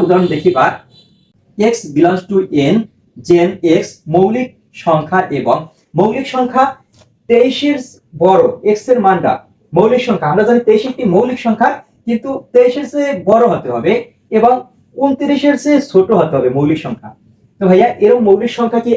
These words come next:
আছে যে তেইশের চেয়ে বড় এবং ঊনত্রিশের চেয়ে ছোট মৌলিক সংখ্যা? এমন সংখ্যা নাই। তাইলে এখানে আমাদের কি হবে, এই ফাঁকা সেট, ফাঁকা সেট হবে, যেটা মূলত যে সেটের কোনো উপাদান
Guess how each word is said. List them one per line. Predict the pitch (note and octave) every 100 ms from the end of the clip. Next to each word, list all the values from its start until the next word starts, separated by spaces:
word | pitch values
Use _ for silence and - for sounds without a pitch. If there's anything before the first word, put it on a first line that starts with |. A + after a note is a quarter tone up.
| -
আছে | F3+ E3 B2+ - _
যে | E3 D#3+
তেইশের | F#3+ G3 A3 A3
চেয়ে | A#3+ G#3
বড় | F#3 G3+ A3 F3
এবং | F3+ A#3+ - _ _ -
ঊনত্রিশের | G#3+ A3 A#3+ B3 A#3+
চেয়ে | B3 A#3+
ছোট | E3 D#3+ G#3
মৌলিক | F#3 F#3+ F#3+
সংখ্যা? | C#3+ C3 - _ _ F3
এমন | G3+ A3+
সংখ্যা | A3+ G#3+ A3+ D3
নাই। | C#3 B2 - _ -
তাইলে | E3+ G#3+ -
এখানে | F#3+ G3+ G3
আমাদের | G3 G3+ -
কি | F#3+
হবে, | G3+ D4 - _ C3+
এই | B2+
ফাঁকা | - - F3+ -
সেট, | A#2 G#2+ _ _ _ _ _ _ _ _ -
ফাঁকা | D3 D#3+
সেট | A3+ B3 - _
হবে, | C#3 B2+ G#2+ -
যেটা | D#3+ G3 - - _ -
মূলত | D#3+ F#3 G#3 A3
যে | D3 F3
সেটের | F3 F3+ G3
কোনো | G#3 G#3+ F3
উপাদান | F3+ F#3 G#3